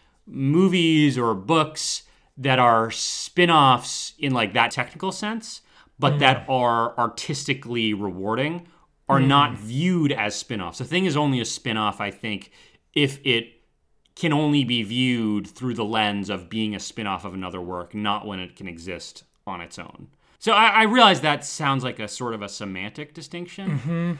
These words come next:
Speaker 1: but I wanted to make it because I do think there's just a language around this that needs to be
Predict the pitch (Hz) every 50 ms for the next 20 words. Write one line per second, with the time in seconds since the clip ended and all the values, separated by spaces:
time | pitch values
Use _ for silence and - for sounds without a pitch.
0 | - - - - 143 135 127 120 120 - - _ _ _ _ _ - 135 135 131
1 | 139 156 170 180 175 170 139 - - 156 143 139 131 127 127 131 135 131 135 131
2 | - 135 123 113 107 104 107 117 120 - - 135 120 110 117 110 110 135 151 170
3 | 135 113 175 156 131 139 143 127 120 120 - - 123 101 98 113 113 117 120 123
4 | 123 120 107 110 101 95 104 98 98 98 98 98 92 - - 110 101 101 104 104
5 | - - - 104 101